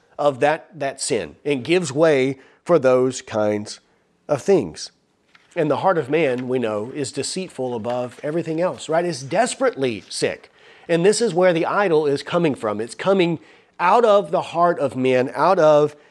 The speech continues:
the imaginations of men. And so they take their wood, they take their stone, which are very common elements, but they overlay it with gold.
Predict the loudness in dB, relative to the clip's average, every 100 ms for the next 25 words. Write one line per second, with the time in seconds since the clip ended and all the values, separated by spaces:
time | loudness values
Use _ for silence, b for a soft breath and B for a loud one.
0 | b -2 2 4 4 2 0 0 2 2
1 | 0 -2 -4 -10 -8 -6 -4 -2 -2 -4
2 | -10 _ _ b b b b b b b
3 | b b _ -2 0 4 4 4 0 -8
4 | _ _ _ _ _ _ 0 4 4 0
5 | -8 _ _ _ _ _ _ -2 -2 0
6 | 2 4 6 6 4 0 -4 -4 -2 0
7 | 0 0 -2 0 2 2 2 0 -8 _
8 | b b b b -2 -2 0 0 0 0
9 | 0 2 0 0 0 0 -2 -6 -14 b
10 | b b -2 0 2 2 2 2 2 0
11 | -2 -6 0 0 0 -4